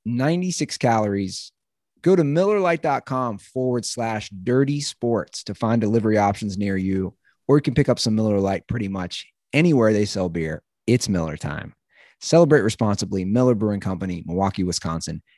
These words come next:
Ninety-six calories and three point two carbs per twelve ounces. And let us know when you're partaking in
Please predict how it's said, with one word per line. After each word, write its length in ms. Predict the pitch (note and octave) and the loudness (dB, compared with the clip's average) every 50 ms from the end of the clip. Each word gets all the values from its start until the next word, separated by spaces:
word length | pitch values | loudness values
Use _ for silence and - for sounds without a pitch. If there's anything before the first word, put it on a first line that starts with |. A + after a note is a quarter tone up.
| _ _ | _ _
Ninety-six 640 | - F#2 G2 G2+ A2 A2 G#2+ G2+ - - F2+ - - | -6 -2 0 0 2 2 0 0 -2 -4 -6 -6 -4
calories 480 | - F2+ D#2+ D2+ D2+ D#2 D2 C#2+ - - | -4 -4 -2 -2 -4 -4 -6 -8 -10 -12
and 100 | - D#2+ | -14 -12
three 200 | - F2 F2 F2 | -6 -4 -4 -4
point 300 | E2 - - E2+ D#2+ D#2+ | -4 -4 -6 -6 -6 -8
two 180 | - - F2+ E2+ | -8 -8 -8 -6
carbs 460 | - - D2 D2+ D#2 D2+ D2+ - - _ - | -4 -4 -2 -2 -2 -2 -4 -8 -12 _ -12
per 180 | - - F2+ | -8 -8 -8
twelve 340 | - - - D#2+ D#2 D#2+ D2 | -6 -6 -4 -4 -2 -2 -4
ounces. 580 | D2 D2+ D#2 D2 - - - - - - - - _ _ _ _ _ _ _ _ _ _ _ _ _ _ _ _ _ _ _ _ _ _ _ _ _ _ _ _ _ _ _ _ _ _ _ _ _ - | -6 -8 -8 -8 -10 -12 -12 -12 -14 -14 -14 -18 _ _ _ _ _ _ _ _ _ _ _ _ _ _ _ _ _ _ _ _ _ _ _ _ _ _ _ _ _ _ _ _ _ _ _ _ _ -8
And 380 | - E2+ F2 F2+ F2+ G2 G2 | -4 -2 -2 0 0 -2 0
let 140 | G#2 A2 A2+ | 0 2 2
us 180 | B2 C3 - C#3+ | 2 2 4 4
know 360 | C#3 C#3 E3 G#3 A3 G#2+ F#2 | 4 4 4 4 2 0 -2
when 140 | G#2 A2 A2+ | -2 -2 0
you're 240 | A2+ A2 A2 G#2 F2+ | 0 2 0 0 -2
partaking 540 | - G#2 G#2+ - A#2 A2+ A2 A2 A2+ A2 G#2+ | -2 -4 -2 0 0 0 0 0 -2 -2 0
in 260 | G#2 G2+ G2 F#2+ | -2 -2 -4 -6